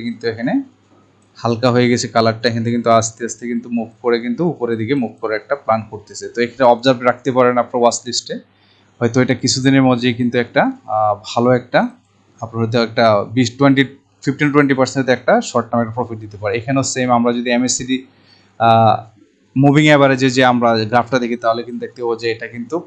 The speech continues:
পজিটিভ মুভমেন্ট নিয়ে, আহ, ফরওয়ার্ড হচ্ছে। এই যে এখান থেকে কিন্তু একটা পিক দিচ্ছে, এই যে এই জায়গায়, এই যে এই জায়গাটাতে কিন্তু একটা পিক দিচ্ছে, এই যে just সে এইভাবে মুভ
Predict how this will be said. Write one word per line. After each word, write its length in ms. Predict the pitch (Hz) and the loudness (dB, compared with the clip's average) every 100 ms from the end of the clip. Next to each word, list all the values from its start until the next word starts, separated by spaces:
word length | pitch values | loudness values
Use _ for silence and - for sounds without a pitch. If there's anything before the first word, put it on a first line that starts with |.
| - | 0
পজিটিভ 340 | 131 127 135 120 | -2 0 -2 0
মুভমেন্ট 340 | 123 117 123 | -2 -2 0
নিয়ে, 200 | 120 160 226 - _ _ _ _ - | 2 0 -4 -10 _ _ _ _ -6
আহ, 120 | 113 | -6
ফরওয়ার্ড 340 | 113 131 123 | 0 2 2
হচ্ছে। 180 | 113 110 | 0 -2
এই 100 | 107 | -4
যে 80 | 101 | -4
এখান 180 | 101 113 | -6 -6
থেকে 120 | 117 120 | -4 -2
কিন্তু 180 | 117 120 | -2 -2
একটা 220 | 113 127 | -2 -4
পিক 240 | - 127 - _ - | -2 -4 -4 _ -18
দিচ্ছে, 280 | 110 - | -14 -10
এই 80 | 104 | -8
যে 100 | 104 | -8
এই 100 | 101 | -8
জায়গায়, 320 | 101 98 95 92 _ _ _ _ _ _ _ _ | -8 -10 -10 -16 _ _ _ _ _ _ _ _
এই 140 | 107 104 | -8 -8
যে 80 | 98 | -8
এই 220 | 104 110 | -6 -4
জায়গাটাতে 440 | 113 113 113 117 | -2 -2 -2 -2
কিন্তু 200 | 120 120 | -2 -2
একটা 200 | 123 - 123 - | -2 -2 -6 0
পিক 200 | 143 120 | 0 0
দিচ্ছে, 300 | 113 113 101 | -4 -4 -6
এই 60 | |
যে 120 | 98 92 - 120 | -6 -10 -10 -6
just 240 | 117 - - | -4 -6 -8
সে 280 | - 131 - - | -4 -4 -6 -4
এইভাবে 320 | 123 120 120 | -2 0 2
মুভ 200 | 117 | 0